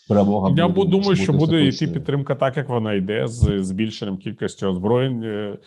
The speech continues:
Speaker 2: але питання темпів війни, як ми знаємо по тій самій статті генералів Залужного і Забродського,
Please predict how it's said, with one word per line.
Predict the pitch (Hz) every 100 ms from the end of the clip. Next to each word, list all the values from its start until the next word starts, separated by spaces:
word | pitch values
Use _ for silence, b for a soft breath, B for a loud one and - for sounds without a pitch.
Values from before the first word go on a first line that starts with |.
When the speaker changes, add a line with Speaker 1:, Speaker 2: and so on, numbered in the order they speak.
| b b b
Speaker 2:
але | 117 120
питання | 123 - 135 127 123
темпів | - 175 151 113 101
війни, | 104 98 90
як | 92 -
ми |
знаємо | 101 113 104 104
по | 95 107
тій | 113
самій | - 107 104
статті | - 113 - 110 98
генералів | 95 95 98 104 107 104 98 95 -
Залужного | 101 110 107 95 101 104 101
і | 101 107
Забродського, | 120 165 - -